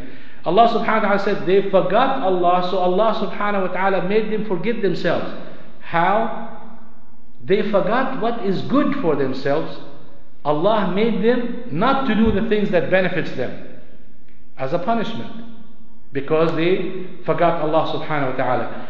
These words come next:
How did he describe those people? In this ayah. يَعْلَمُونَ ظَاهِرًا مِنَ الْحَيَاةِ الدُّنْيَا وَهُمْ عَنِ الْآخِرَةِ هُمْ غَافِلُونَ. All they know is what they see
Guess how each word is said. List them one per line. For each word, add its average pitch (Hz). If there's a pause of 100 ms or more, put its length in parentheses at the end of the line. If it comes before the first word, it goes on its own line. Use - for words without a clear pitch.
How 277
did 233
he 226
describe 208
those 185
people? 185 (840)
In 160
this 185
ayah. 139 (540)
يَعْلَمُونَ 180
ظَاهِرًا 165 (120)
مِنَ 185
الْحَيَاةِ 170
الدُّنْيَا 202
وَهُمْ 185
عَنِ 165
الْآخِرَةِ 185
هُمْ 175
غَافِلُونَ. 135 (220)
All 262
they 247
know 247
is 208
what 220
they 202
see 180